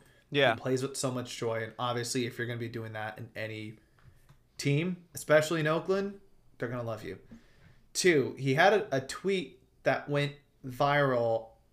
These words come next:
Speaker 2: last, earlier last week,
Speaker 1: Mm-hmm.
Speaker 2: where, um, he pretty much said, like, "Hey, I'm aware that, like, oh, re-, great, remember that the quality thing is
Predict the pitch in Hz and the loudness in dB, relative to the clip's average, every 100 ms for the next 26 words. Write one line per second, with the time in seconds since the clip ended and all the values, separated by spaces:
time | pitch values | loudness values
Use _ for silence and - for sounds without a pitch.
0 | _ _ _ 127 123 135 143 139 - - | _ _ _ -8 -2 0 0 -2 -6 -8
1 | - - 123 131 127 147 180 175 147 131 | -10 -14 -16 -10 0 2 2 0 2 2
2 | 131 - 113 135 - _ - - - - | 0 -4 -10 -12 -14 _ -20 -20 -20 -10
3 | 127 131 135 135 127 127 123 123 127 - | -8 0 2 4 4 4 4 2 -2 -20
4 | _ - 127 120 117 113 117 _ _ _ | _ -6 -4 -2 -4 -6 -8 _ _ _
5 | - - 143 139 165 165 156 151 - 151 | -20 -6 -2 0 2 2 2 -2 0 2
6 | 143 135 127 - 143 143 135 120 123 151 | 4 2 -2 -4 2 4 4 2 0 0
7 | 139 113 120 127 131 135 - 120 113 110 | 0 -2 -2 0 2 0 -4 -6 -4 -4
8 | 113 110 110 - _ _ _ _ - - | -6 -6 -6 -12 _ _ _ _ -20 -20
9 | _ 135 120 113 - 131 135 - 147 147 | _ 0 0 -2 -4 -6 -6 0 0 2
10 | 135 135 156 135 110 92 _ _ _ _ | 0 2 2 2 -2 -8 _ _ _ _
11 | _ _ _ _ - 127 - 139 - 151 | _ _ _ _ -2 -2 -2 -10 -4 2
12 | 147 160 170 170 - 147 139 139 - _ | 6 6 4 -2 0 0 0 -2 -10 _
13 | _ _ _ 131 123 - | _ _ _ -2 -2 -2